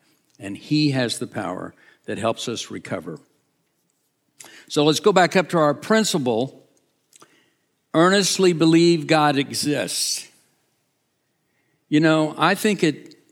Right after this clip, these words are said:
takes a pridefully arrogant person to believe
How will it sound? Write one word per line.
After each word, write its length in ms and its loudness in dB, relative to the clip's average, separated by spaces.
takes 380 -2
a 80 -4
pridefully 1000 -2
arrogant 560 0
person 440 -6
to 80 -8
believe 640 -2